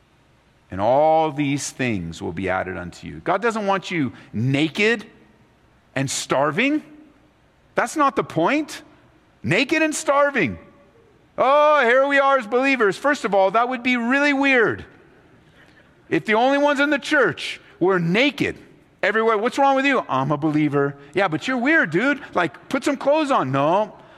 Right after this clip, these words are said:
Jesus said, 'Don't worry about clothes,' so I'm just gonna walk around, not worry about clothes."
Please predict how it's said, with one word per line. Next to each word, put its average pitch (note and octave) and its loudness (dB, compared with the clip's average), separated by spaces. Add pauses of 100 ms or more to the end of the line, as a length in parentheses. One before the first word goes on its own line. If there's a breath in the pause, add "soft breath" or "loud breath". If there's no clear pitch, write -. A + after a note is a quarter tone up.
(140)
Jesus C#3+ -2
said, G#3 0
'Don't D#3+ -2
worry E3+ 2
about F#3+ 0
clothes,' A#3 -2
so D3+ -2
I'm C3+ -2
just C#3 -4
gonna D#3+ 0
walk F#3 0
around, A3+ 0
not F#3+ 0
worry G#3 4
about G3+ 0
clothes." A#3 0